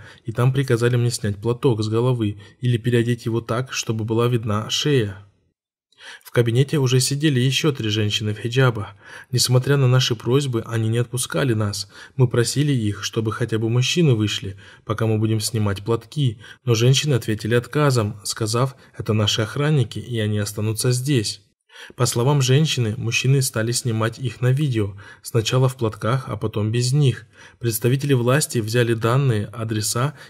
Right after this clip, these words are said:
и только потом отпустили женщин. Другая очевидица произошедшего сообщила, что во дворе поликлиники стояла тангемка с мигалкой, однако все участники рейда были одеты в гражданскую форму одежды.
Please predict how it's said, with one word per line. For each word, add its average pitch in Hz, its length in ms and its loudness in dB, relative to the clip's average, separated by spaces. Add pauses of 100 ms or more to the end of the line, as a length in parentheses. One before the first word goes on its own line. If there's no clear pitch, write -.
и - 40 -20
только 113 280 -2
потом 120 320 0
отпустили 110 480 -4
женщин. 120 540 0 (960)
Другая 127 320 4
очевидица 135 540 0
произошедшего 117 720 -2
сообщила, 123 760 0
что - 220 -4
во 110 100 0
дворе 120 300 2
поликлиники 117 800 -2
стояла 110 420 -2
тангемка 127 760 0 (280)
с - 140 -8
мигалкой, 123 600 0 (260)
однако 123 400 0
все - 200 0
участники 123 580 0
рейда 113 380 2
были 110 180 0
одеты 113 500 0
в 117 100 -10
гражданскую 107 600 -4
форму 104 380 -4
одежды. 123 480 -2